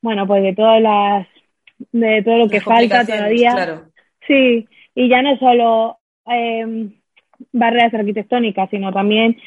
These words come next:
Speaker 1: barreras psicológicas de las personas. Eh, tienes que aceptar que la gente te mire por la calle, <laughs> que eso no es fácil al principio, que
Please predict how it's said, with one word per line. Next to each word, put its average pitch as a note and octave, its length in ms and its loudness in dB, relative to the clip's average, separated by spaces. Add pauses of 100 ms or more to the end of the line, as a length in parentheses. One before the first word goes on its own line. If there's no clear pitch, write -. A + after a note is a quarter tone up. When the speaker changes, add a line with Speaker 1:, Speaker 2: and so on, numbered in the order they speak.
(200)
Speaker 1:
barreras A3+ 480 6
psicológicas A3 520 -4
de G#3+ 60 -4
las G3+ 160 -4
personas. C4+ 840 0 (460)
Eh, G#3+ 680 -2 (420)
tienes A#3 320 -2
que A#3 220 2
aceptar A3 560 0
que G#3+ 80 -6
la G3+ 80 -4
gente G#3 220 -6
te G#3 140 -4
mire G#3 260 0
por G3 120 -2
la F#3+ 140 -2
calle, B3 560 0
<laughs> - 20 -
que C4+ 160 -2 (400)
eso A#3 160 0
no A3 120 0
es G#3 120 -4
fácil B3 320 2
al G#3+ 140 -2
principio, C4+ 760 -2 (440)
que A3 1120 -4